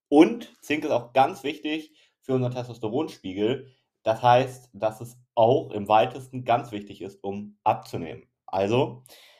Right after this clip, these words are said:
lasst uns mal schauen, wofür Zink genau da ist. Und im zweiten Teil, was in der nächsten Woche erscheint oder je nachdem, wann du dir diese Folge anhörst, schon erschienen ist, werden wir darüber sprechen,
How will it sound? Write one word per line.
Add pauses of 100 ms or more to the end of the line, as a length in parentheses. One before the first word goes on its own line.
(140)
lasst
uns
mal
schauen,
wofür
Zink
genau
da
ist. (400)
Und
im
zweiten
Teil,
was (240)
in
der
nächsten
Woche
erscheint
oder
je
nachdem,
wann
du
dir
diese
Folge
anhörst,
schon
erschienen
ist, (420)
werden
wir
darüber
sprechen,